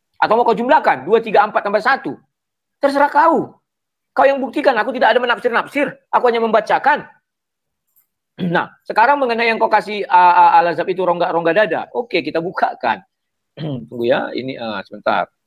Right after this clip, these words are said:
Share screen dulu. Ini adalah mengenai, bisa jadi, uh, mengenai kesetiaan atau al-, ini Al-Azhar. Ya. Allah tidak menjadikan bagi seorang dua hati dalam rongganya. Nah, ini. <clears throat>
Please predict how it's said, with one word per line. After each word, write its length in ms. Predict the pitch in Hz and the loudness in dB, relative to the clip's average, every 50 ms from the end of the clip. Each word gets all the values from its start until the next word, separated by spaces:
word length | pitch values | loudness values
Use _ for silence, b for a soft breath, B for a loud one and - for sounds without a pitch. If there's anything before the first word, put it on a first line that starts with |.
| _ _ _ _ _ _ _ _ _ _ _ _ _ _ | _ _ _ _ _ _ _ _ _ _ _ _ _ _
Share 200 | - - 107 101 | -6 -6 -6 -6
screen 280 | - - - 110 113 110 | -4 -8 -8 -8 -4 -2
dulu. 320 | 139 151 120 101 95 - _ _ _ _ _ _ _ _ _ _ _ _ _ _ _ _ _ _ _ _ _ _ _ _ _ _ _ _ _ _ _ _ _ _ _ _ _ _ _ _ _ _ _ _ _ | -2 -2 -2 -4 -6 -10 _ _ _ _ _ _ _ _ _ _ _ _ _ _ _ _ _ _ _ _ _ _ _ _ _ _ _ _ _ _ _ _ _ _ _ _ _ _ _ _ _ _ _ _ _
Ini 320 | - - 220 226 240 226 - | -2 2 4 4 4 4 4
adalah 260 | - 190 196 196 208 196 | 2 2 2 2 2 0
mengenai, 340 | 196 185 185 190 185 180 | 0 0 0 0 0 0
bisa 160 | 170 170 - 185 | -4 -4 -4 -2
jadi, 420 | 165 175 202 196 202 185 170 - | 0 0 0 0 -2 -6 -8 -6
uh, 340 | 131 143 147 160 143 135 135 - _ _ _ _ _ _ _ _ - | -2 2 4 4 4 2 0 -6 _ _ _ _ _ _ _ _ -10
mengenai 240 | 139 143 151 151 - | -8 -4 -4 -2 -2
kesetiaan 560 | 143 131 - 139 139 - 143 135 131 127 120 | -4 -4 -4 -8 -2 0 0 0 0 -4 -8
atau 80 | - 135 | -6 -4
al-, 220 | 120 113 107 104 - 110 | -2 -2 -2 -4 -4 -6
ini 100 | 107 107 | -8 -6
Al-Azhar. 400 | 107 110 113 113 113 117 110 - _ _ _ _ _ _ _ _ _ _ _ _ _ _ _ _ _ _ - _ | -4 -2 -2 0 0 -2 -4 -4 _ _ _ _ _ _ _ _ _ _ _ _ _ _ _ _ _ _ -20 _
Ya. 360 | - 127 160 185 185 185 - _ _ _ _ _ _ _ | -2 -2 -2 -2 -4 -10 -20 _ _ _ _ _ _ _
Allah 400 | - 165 180 185 185 233 269 269 | 2 2 4 4 4 2 2 0
tidak 240 | - 190 180 202 - | -2 -2 -2 -2 -2
menjadikan 640 | - 185 180 160 165 165 165 - - 196 190 175 - _ | -2 -8 -4 -2 -2 -4 -2 -2 -2 -2 -2 -2 -12 _
bagi 240 | - 147 156 160 170 | -2 -2 0 0 0
seorang 560 | 156 - - - 160 151 - - - 170 170 | -4 -4 -2 0 2 2 2 0 0 -6 -10
dua 240 | 131 139 156 156 139 | -4 0 2 2 2
hati 240 | - 185 185 180 165 | 2 -2 -6 -6 -4
dalam 240 | 151 151 147 147 143 | -2 0 0 0 0
rongganya. 560 | 135 135 139 139 131 151 143 127 107 92 - _ _ | -2 -2 -4 0 0 -2 -2 -2 -6 -12 -14 _ _
Nah, 80 | - | -12
ini. 160 | 98 98 90 _ _ _ _ _ _ _ _ _ _ _ _ _ | -12 -12 -14 _ _ _ _ _ _ _ _ _ _ _ _ _
<clears throat> 160 | 135 147 135 | -12 -12 -12